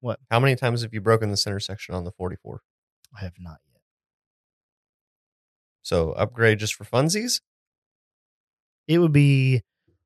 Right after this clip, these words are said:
Speaker 1: it would be the fact that I want to build a different axle than what I have right now. I don't love that forty-four that's under there. I especially don't love that it has the cast wedges. And I don't love that it has the little baby forty-four outers,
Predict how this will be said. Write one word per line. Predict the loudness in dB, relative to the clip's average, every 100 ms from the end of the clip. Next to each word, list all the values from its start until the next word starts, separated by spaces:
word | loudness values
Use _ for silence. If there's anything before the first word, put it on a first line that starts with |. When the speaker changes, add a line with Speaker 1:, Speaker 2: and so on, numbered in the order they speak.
| _ _ -2
Speaker 1:
it | 2
would | 2
be | 2
the | 0 0
fact | 0 -4 -2
that | 0
I | 2
want | 2 0 -2 -2
to | -2
build | 0 0 -2
a | -6
different | -4 -4 -6
axle | -6 -6 0
than | 2
what | 2
I | 0
have | 0 -4
right | -6
now. | -6 -8 -10 -14 _ -8
I | -2
don't | -2 -4
love | -4 -2 -2
that | -4 -6 -4
forty-four | -6 -6 -6 -8
that's | -6
under | -6
there. | -4 -4 -8 _ _ _ _ -4
I | 0
especially | 0 -2 -2 0
don't | 0
love | 2
that | 0
it | 0
has | -4
the |
cast | -8 -8 -6 -4
wedges. | -4 -4 -6 -10 -14 _ _ _ _ _ _
And | 2 2 4
I |
don't | 0 0
love | 0 0 2
that | -2
it | -2
has | -2 -2 -6 -6
the | -4 -2 -2 -6 -10 _ -20 -4
little | 0 0
baby | 0 -4 -8
forty-four | -8 -6 -4 -6 -8
outers, | -8 -6 -8 -10